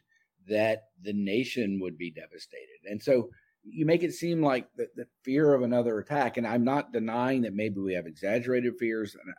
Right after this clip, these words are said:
at all, but it's not just discardable through political leadership. It's real, and presidents have to deal with it.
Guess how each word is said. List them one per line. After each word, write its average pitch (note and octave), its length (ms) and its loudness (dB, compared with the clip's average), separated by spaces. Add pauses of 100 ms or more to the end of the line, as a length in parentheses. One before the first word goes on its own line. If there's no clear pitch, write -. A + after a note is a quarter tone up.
(280)
at G2+ 80 -2
all, G2 300 0
but G2 140 -4 (540)
it's A#2 200 -10
not D3+ 280 0
just C3+ 300 -2 (120)
discardable A#2+ 720 0
through A2 180 -6
political A2 380 -2
leadership. A2 480 -4
It's F2+ 220 -6
real, G2 580 0
and G2 180 -6
presidents A2 380 0
have G2 160 0
to F#2+ 80 -10
deal G#2+ 280 -2
with C#2 140 -10
it. - 80 -20